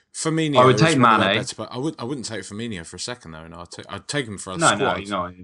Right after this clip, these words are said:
Speaker 1: but for the
Speaker 2: not,
Speaker 1: first team,
Speaker 2: he's not good enough to start for us. No. Um,
Speaker 1: I wouldn't take
Speaker 2: there's the
Speaker 1: Coutinho over Eriksen at the moment.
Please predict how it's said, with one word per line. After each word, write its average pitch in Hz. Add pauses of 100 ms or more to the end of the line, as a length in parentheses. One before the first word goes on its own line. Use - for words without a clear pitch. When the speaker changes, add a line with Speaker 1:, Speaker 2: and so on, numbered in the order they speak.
(180)
Speaker 1:
but 98
for -
the 98
Speaker 2:
not, 113
Speaker 1:
first 98
team, 95
Speaker 2:
he's 90
not 87 (100)
good 87
enough 80
to 78
start 85
for 73
us. 76
No. 78 (200)
Um, 82
Speaker 1:
I 127
wouldn't 131
take 98
Speaker 2:
there's 92
the 90
Speaker 1:
Coutinho 92
over 87
Eriksen 92
at 90
the 95
moment. 95